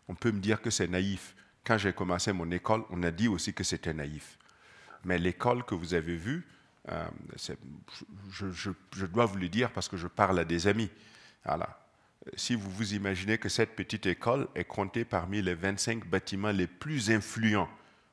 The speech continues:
depuis la Seconde Guerre mondiale, donc ça veut dire que c'est quelque chose. Ce que vous ne voyez pas, ce sont les milliers de gens qui essaient de reproduire l'école de Gando. Et je vois des gens qui viennent me dire que oui,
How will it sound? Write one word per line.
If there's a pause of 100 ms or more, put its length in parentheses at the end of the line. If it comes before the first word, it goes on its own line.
depuis
la
Seconde
Guerre
mondiale, (840)
donc
ça
veut
dire
que
c'est
quelque
chose. (580)
Ce
que
vous
ne
voyez
pas, (200)
ce
sont
les
milliers
de
gens
qui
essaient
de
reproduire
l'école
de
Gando. (880)
Et
je
vois
des
gens
qui
viennent
me
dire
que
oui,